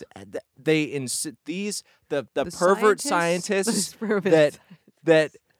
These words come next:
Speaker 1: that, uh, that do us
Speaker 2: <gasps>
Speaker 1: all the favors of,
Speaker 2: Uh-huh.
Speaker 1: uh, you know, getting <laughs> down into the water and watching jellyfish fuck, they insist that they dance.
Speaker 2: Okay.
Speaker 1: They're like, "They're dancing."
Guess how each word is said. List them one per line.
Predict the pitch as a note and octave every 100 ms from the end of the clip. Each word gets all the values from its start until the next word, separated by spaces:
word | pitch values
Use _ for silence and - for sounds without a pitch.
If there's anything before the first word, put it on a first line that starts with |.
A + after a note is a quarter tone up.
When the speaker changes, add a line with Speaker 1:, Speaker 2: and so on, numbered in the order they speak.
| _ -
Speaker 1:
that, |
uh, | C3 B2 A#2+ A2+ A2+ F#2+ B2
that | D3+ C#3 B2+
do | D#3+ E3
us | F3 F3+
Speaker 2:
<gasps> |
Speaker 1:
all | E3 F3 F3+
the | F3
favors | F#3+ E3 D3 C#3 C#3 F#3+
of, | B2 - C3
Speaker 2:
Uh-huh. |
Speaker 1:
uh, | A#2+ A2+
you | A#2 C#3
know, | B2 A2+
getting | G2+ D#3 F3 B2+
<laughs> | -
down | - F3+ F#3
into | F3 E3+
the | E3+
water | F3 E3+ D#3+ D3+
and | D3+
watching | C#3+ D#3 E3
jellyfish | D3+ D#3+ C#3+ C3 B2 -
fuck, | A#2+ G#2+ _ _ -
they | C3
insist | A#2 G#2 - D#3+ -
that | D3
they | C3+
dance. | A#2+ F#2+ C#2 - - -
Speaker 2:
Okay. | F3+ A3 D3+ G#3 A#3+
Speaker 1:
They're | - C#3+
like, | C3+ -
"They're | C#3
dancing." | A#2+ C3 B2+ - E2 -